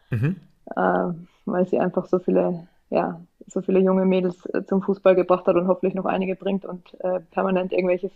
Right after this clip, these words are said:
Speaker 2: flammenden, äh, Reden schwingt. Ähm, und Lieblingsfußballer? Lass mich kurz ein bisschen überlegen. Wo, wo gehen wir hin, in welche Richtung? Ähm, ja, nehmen wir, ähm,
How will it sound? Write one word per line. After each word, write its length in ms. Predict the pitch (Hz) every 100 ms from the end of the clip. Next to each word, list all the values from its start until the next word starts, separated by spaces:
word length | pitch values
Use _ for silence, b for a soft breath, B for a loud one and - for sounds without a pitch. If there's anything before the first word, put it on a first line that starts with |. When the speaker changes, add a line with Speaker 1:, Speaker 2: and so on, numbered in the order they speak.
| _
Speaker 2:
flammenden, 500 | 185 185 185 180 180 b b b b b -
äh, 100 | 196
Reden 640 | 190 185 190 185 196 190
schwingt. 360 | - 185 208 262 -
Ähm, 580 | 196 196 202 202 196 196 -
und 140 | 202
Lieblingsfußballer? 920 | 196 202 208 - 240 - 208 240 277 269 _ _ _ _ B B B B B B B B B _ _ _ _ _ -
Lass 200 | 180 -
mich 160 | 196
kurz 220 | - 208 -
ein 60 |
bisschen 220 | 202 202
überlegen. 480 | 196 190 190 190 190 b b b
Wo, 340 | 220 196 202 196
wo 80 | 196
gehen 240 | 196 190
wir 80 | 190
hin, 100 | 196
in 140 | 190 185
welche 240 | 190 196
Richtung? 420 | 196 - 202 196 b b b b b _ -
Ähm, 840 | 190 190 196 196 196 196 196 196 190 B _ - - -
ja, 400 | 214 190 190 185
nehmen 280 | 185 190 196
wir, 380 | 190 185 185 -
ähm, 600 | 190 185 180 180 180 175